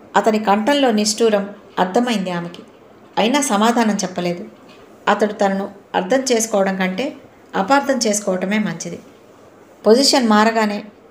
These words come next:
మనసులు మార్చుకునే వ్యక్తులు కొందరుంటారు వేద. నువ్వు అలాంటి దానివని నమ్మలేకపోతున్నాను. ఆమె నవ్వింది. ఈ నవ్వులో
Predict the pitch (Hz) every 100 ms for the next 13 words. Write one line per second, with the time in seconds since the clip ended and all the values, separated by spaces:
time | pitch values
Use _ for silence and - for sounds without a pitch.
0 | - - 190 240 311 269 220 214 - 196
1 | 190 190 190 214 - - - 185 185 185
2 | 202 247 202 180 175 170 175 - - -
3 | - - 214 220 285 240 208 202 196 196
4 | 214 208 190 196 - - 185 208 254 240
5 | 185 185 185 175 170 - - - - -
6 | - - 185 190 185 180 185 202 185 -
7 | - - - - - 202 214 196 196 233
8 | 233